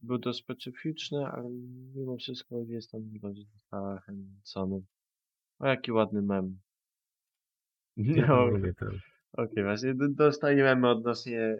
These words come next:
Speaker 1: e, Team Fortressa, e, dwa i zdjęcia kokosa. Mm, ale tak, idąc dalej, punkt piąty w grubych newsach. Take-Two.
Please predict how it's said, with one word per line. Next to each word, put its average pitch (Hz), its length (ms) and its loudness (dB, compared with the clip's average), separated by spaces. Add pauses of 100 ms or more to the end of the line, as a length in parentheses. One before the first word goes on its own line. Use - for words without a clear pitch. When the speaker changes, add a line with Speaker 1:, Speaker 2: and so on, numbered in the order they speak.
Speaker 1:
e, 113 220 -4
Team 110 280 -20
Fortressa, 98 640 -2 (140)
e, 104 180 0
dwa 98 440 -6 (1120)
i 104 80 -10
zdjęcia 101 480 -2
kokosa. 95 600 -8 (320)
Mm, 131 840 -6 (1300)
ale 113 260 2
tak, - 240 -16 (280)
idąc 131 400 0
dalej, 110 540 0 (380)
punkt 110 500 -4
piąty 104 480 -4
w 98 140 -14
grubych 98 400 -6
newsach. 113 480 -4 (720)
Take-Two. 143 520 -2